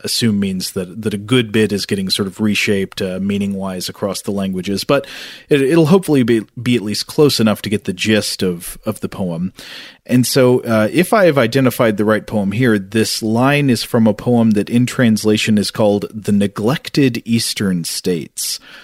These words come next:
And the poem seems to be spoken by a court official living in the East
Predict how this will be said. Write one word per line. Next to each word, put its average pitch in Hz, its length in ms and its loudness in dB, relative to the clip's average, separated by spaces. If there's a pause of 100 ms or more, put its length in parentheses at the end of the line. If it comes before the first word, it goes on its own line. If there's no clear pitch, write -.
(380)
And 117 280 4
the 113 40 2
poem 196 260 4
seems 180 300 0
to - 80 -4
be 113 80 0
spoken 131 720 0
by 101 300 0
a 95 260 -2
court - 480 0
official 95 640 -2
living 110 300 2
in 95 120 2
the 90 180 -8
East - 520 -4